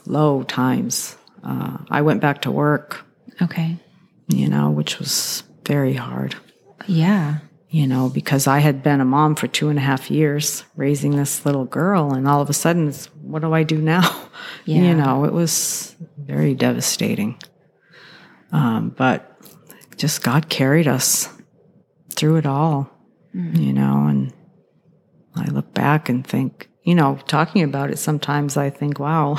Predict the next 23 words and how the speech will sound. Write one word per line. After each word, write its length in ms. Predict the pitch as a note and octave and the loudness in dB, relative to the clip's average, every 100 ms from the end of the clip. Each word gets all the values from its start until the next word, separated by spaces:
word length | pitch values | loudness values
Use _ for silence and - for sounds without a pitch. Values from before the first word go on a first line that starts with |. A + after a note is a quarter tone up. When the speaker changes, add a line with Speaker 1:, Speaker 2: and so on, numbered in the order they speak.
| - | -6
Speaker 1:
<laughs> 100 | - | 0
you 140 | G#3 - | 0 2
know, 140 | E3 - - - - - - - - _ - - | 0 -2 -20 -20 -14 -12 -12 -18 -20 _ -20 -18
was 200 | - C#3 | -14 -10
that 160 | D3+ A3 | -2 0
our 140 | G3+ | 2
life?" 340 | C#3 D#3+ B3+ - | 2 2 2 0
I 60 | |
mean, 340 | D#3+ D3 D3+ D3+ | -2 0 -2 -4
it's 240 | - D#3+ - | -6 -6 -4
just, 500 | F3+ D#3 - _ - _ _ _ _ | -2 -2 -4 _ -20 _ _ _ _
Speaker 2:
Yeah. 440 | D#3+ D#3 C#3 C3+ D3+ | -6 -6 -6 -10 -2
Speaker 1:
you 160 | F3 D#3+ | 0 2
know, 380 | D3 C#3+ E3 - _ _ _ _ _ _ _ | 0 0 -2 -6 _ _ _ _ _ _ _
but 160 | - - | -14 -2
God 200 | E3 F#3+ | 2 2
has 160 | F#3+ | 2
used 260 | D#3 D#3 - | 2 0 0
it 240 | D3+ - - _ _ _ _ _ _ | -2 -2 -14 _ _ _ _ _ _
for 160 | - D#3+ | -6 -4
sure, 360 | - D3+ C#3+ D3 | 0 0 0 -4
Speaker 2:
Mm-hmm. 600 | - _ _ _ - E3+ | -12 _ _ _ -4 -4
Speaker 1:
because 520 | D#3 D#3+ D3+ D3+ | 2 2 2 0